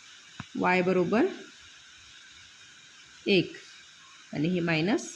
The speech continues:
जसंच तसं. काय लिहिणार? एक्स कॉमा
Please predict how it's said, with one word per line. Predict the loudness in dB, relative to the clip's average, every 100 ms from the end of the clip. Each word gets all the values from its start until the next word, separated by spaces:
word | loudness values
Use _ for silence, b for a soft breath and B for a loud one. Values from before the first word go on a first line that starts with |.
| -18 -20 -18
जसंच | -8 -4 -4 -4
तसं. | -6 -6 -8 -10 -20 -20 -20 -20 -20 -20 -2
काय | 2
लिहिणार? | 4 4 4 2 0 -6 -20 -20 -20 -4 -2
एक्स | -2 -6 -12 -4 -4 -4 -16 -20 -20 -20 -4
कॉमा | -2 0 0